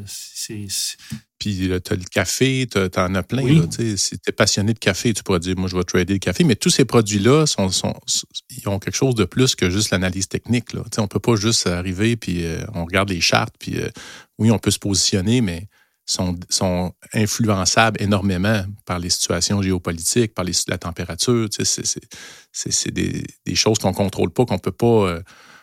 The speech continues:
Speaker 2: qu'on peut pas anticiper, là, si, euh, c'est sûr que la météo peut le dire qu'il y a un ouragan qui s'en vient, mais tu,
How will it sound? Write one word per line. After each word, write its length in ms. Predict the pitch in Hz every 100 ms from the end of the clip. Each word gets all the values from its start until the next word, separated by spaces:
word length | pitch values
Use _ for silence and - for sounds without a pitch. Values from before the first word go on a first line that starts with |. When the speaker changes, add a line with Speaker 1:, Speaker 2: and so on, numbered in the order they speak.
| _
Speaker 2:
qu'on 100 | -
peut 120 | - 95
pas 140 | 117
anticiper, 540 | 104 - - - 127
là, 120 | 110 95
si, 420 | - - 107 101
euh, 340 | 90 85 85
c'est 140 | 85 -
sûr 180 | 131 127
que 80 |
la 40 | 98
météo 340 | 101 107 110
peut 140 | 117 104
le 40 |
dire 240 | 90 110
qu'il 80 | 117
y 80 | 95
a 20 |
un 40 | 92
ouragan 360 | 92 90 101
qui 100 | 104
s'en 200 | - 95
vient, 240 | 90 131 139
mais 140 | 95
tu, 120 | -